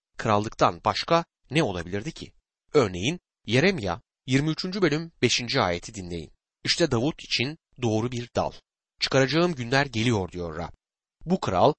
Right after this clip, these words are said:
bilgece egemenlik sürecek. Ülkede adil ve doğru olanı yapacak." Krallık tüm peygamberlerin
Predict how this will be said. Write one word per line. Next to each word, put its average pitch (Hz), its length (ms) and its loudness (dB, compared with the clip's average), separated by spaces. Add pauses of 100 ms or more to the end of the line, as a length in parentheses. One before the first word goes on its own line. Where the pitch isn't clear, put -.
(140)
bilgece 143 720 2
egemenlik 92 480 -2
sürecek. 87 520 -10 (440)
Ülkede 113 520 0 (300)
adil 117 520 4
ve 135 160 0
doğru 107 300 0
olanı 95 380 -2 (160)
yapacak." - 540 -10 (480)
Krallık 127 560 2
tüm 220 180 -2
peygamberlerin 98 840 -2